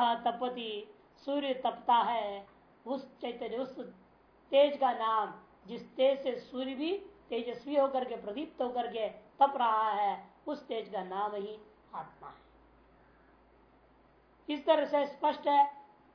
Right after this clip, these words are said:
जिसके आधार पर इन सब को सामर्थ्य मिल रहा है, जिसके वजह से सामर्थ्य मिल रहा है, उसी को यहाँ पर श्रोत्र से श्रोत्रम, मनसो मनः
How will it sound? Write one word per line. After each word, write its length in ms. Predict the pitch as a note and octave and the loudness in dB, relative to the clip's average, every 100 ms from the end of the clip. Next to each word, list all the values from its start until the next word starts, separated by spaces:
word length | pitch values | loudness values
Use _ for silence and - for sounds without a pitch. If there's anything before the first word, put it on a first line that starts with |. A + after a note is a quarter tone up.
| _ _ _ _ | _ _ _ _
जिसके 420 | E3+ C4+ - D#4 D#4+ | -12 -12 -6 2 6
आधार 480 | C#4+ C4 B3+ B3+ | 8 6 6 4
पर 200 | B3 C#4 | 2 -2
इन 200 | C#4 C4 | -2 -4
सब 260 | B3+ D4+ E4+ | 0 0 2
को 100 | F#4 | 2
सामर्थ्य 500 | - C4+ C4 C4 B3+ | 4 4 2 -2 -4
मिल 140 | B3 | -6
रहा 260 | A#3 A3+ A3 | -2 2 2
है, 260 | G3+ F#3+ F3 | 2 -2 -6
जिसके 280 | A#3 - | -12 -8
वजह 320 | A3 G#3 A3 C4+ | -4 -2 0 0
से 120 | C4 | 2
सामर्थ्य 420 | C4 B3 B3 C4 | 2 2 -4 -8
मिल 140 | A#3 | -12
रहा 280 | A3 A3 G#3+ | -6 0 2
है, 420 | G3+ G#3+ F#3 - - _ _ _ - - _ _ _ _ - | 2 0 -2 -6 -20 _ _ _ -20 -20 _ _ _ _ -4
उसी 200 | D4 D#4+ | -2 2
को 80 | |
यहाँ 200 | D4 C4+ | 4 6
पर 340 | C4 D#4 - - - _ | 4 2 2 -4 -20 _
श्रोत्र 440 | - B3+ G#3+ G#3 G3+ | -14 -8 -8 -8 -14
से 160 | - | -14
श्रोत्रम, 520 | F#3 G3+ F#3 B3 E4 F#4+ - - | -12 -12 -2 2 2 -2 -14 -10
मनसो 420 | G#3 G#3 G3+ G3+ | -8 -6 -6 -8
मनः 440 | F#3+ F#3 G3 A#3 | -8 -8 -6 -4